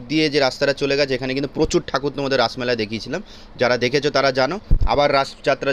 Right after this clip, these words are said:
যখন আসবে তোমাদের এসে দেখাবো। তো আমরা কিন্তু আজকে যাচ্ছি না, কিন্তু তোমরা আসলে বড় গোস্বামী বাড়িতে কিন্তু গোপাল পুজো হয়, দেখতে যেতে পারো, ঠিক আছে? কিন্তু আমাদের সময়ের অভাবে আমরা কিন্তু বাদিক যাচ্ছি না, এই বাইগাছি মোড় থেকে আমরা কিন্তু সোজা চলে যাবো শ্যামবাজারের দিকে। আর ওইটাই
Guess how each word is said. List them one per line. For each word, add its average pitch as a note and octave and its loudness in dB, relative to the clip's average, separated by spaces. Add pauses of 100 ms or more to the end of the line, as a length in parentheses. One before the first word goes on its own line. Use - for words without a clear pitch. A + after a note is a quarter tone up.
যখন C3 0
আসবে C3+ -2
তোমাদের A#2+ -2
এসে A#2+ -8
দেখাবো। G2+ -4
তো A2+ -4
আমরা A#2+ -4
কিন্তু C3 -2 (140)
আজকে - -6
যাচ্ছি A#2 -2
না, F3 -8 (220)
কিন্তু A#2+ -6
তোমরা C#3+ 2
আসলে D#3+ -2 (100)
বড় A#2+ 4
গোস্বামী C#3 -4
বাড়িতে C3+ 0
কিন্তু C#3+ -4 (840)
গোপাল C#3 2
পুজো C#3+ 0
হয়, C3+ 4 (360)
দেখতে C3+ 0
যেতে C#3 0 (100)
পারো, G2+ 0 (320)
ঠিক E3 -4
আছে? C3+ 0
কিন্তু A#2 -4
আমাদের B2+ 0
সময়ের C3+ 0
অভাবে C#3 2
আমরা B2+ 0
কিন্তু B2+ -6
বাদিক A#2 -2
যাচ্ছি A#2+ 0
না, E3+ -6
এই A#2 0
বাইগাছি C3+ 2
মোড় C3 -4
থেকে A#2+ -4
আমরা A2 0
কিন্তু B2 -6 (520)
সোজা D#3+ 4
চলে C#3+ 2
যাবো D3+ 2 (100)
শ্যামবাজারের A#2+ 0
দিকে। F#2+ -8 (420)
আর A2 0
ওইটাই B2+ 2